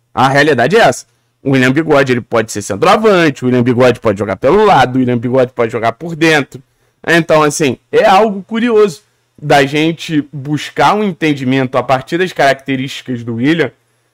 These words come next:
de qual é o melhor posicionamento pra ele, onde ele rende mais, onde ele rende melhor,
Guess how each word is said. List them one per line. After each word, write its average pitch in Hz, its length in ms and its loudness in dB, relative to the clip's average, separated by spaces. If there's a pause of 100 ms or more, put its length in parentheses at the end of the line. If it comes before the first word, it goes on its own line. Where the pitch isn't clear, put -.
(220)
de 156 300 -8 (100)
qual 233 240 4
é 254 140 6
o 247 40 4
melhor 233 260 4
posicionamento 214 640 0
pra 208 160 0
ele, 208 240 4
onde 190 240 0
ele 196 140 2
rende 185 280 0
mais, 165 400 0
onde 180 220 -2
ele 175 160 -2
rende 175 240 -2
melhor, 160 640 0